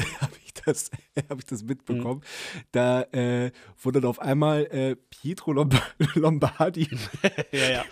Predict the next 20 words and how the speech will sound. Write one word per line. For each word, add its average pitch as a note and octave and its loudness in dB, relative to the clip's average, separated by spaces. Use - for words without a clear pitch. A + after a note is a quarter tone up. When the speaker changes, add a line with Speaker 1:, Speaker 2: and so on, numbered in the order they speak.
Speaker 1:
über F#3+ 8
eine E3 4
Speaker 2:
Das - -6
war F3+ 8
Speaker 1:
unbekannte E3 8
Speaker 2:
super. C3 2
Speaker 1:
Rock-, A3+ 10
über D#3 8
eine D3+ 6
unbekannte F#3+ 4
Speaker 2:
Ja. C#3 2
Speaker 1:
Rockergruppe E3 6
aus E3 4
dem C#3 0
Nichts - 2
gesprochen - 0
Speaker 2:
Ja. - 6
Speaker 1:
hat. - -8
Ich, - 2
ich, D#3+ -2